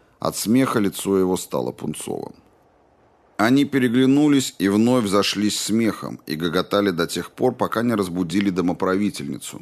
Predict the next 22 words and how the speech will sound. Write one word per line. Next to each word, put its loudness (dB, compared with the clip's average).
которая -2
спала -2
на -2
третьем -10
этаже. -10
Тамми 0
Келли 2
лежала 0
на 0
узкой -4
кровати, -4
слушая, 2
как -2
смеются 0
эти -4
камаи, 0
осуждающие, -4
глядя -4
в -6
окружающую -8
её -8
темноту. -12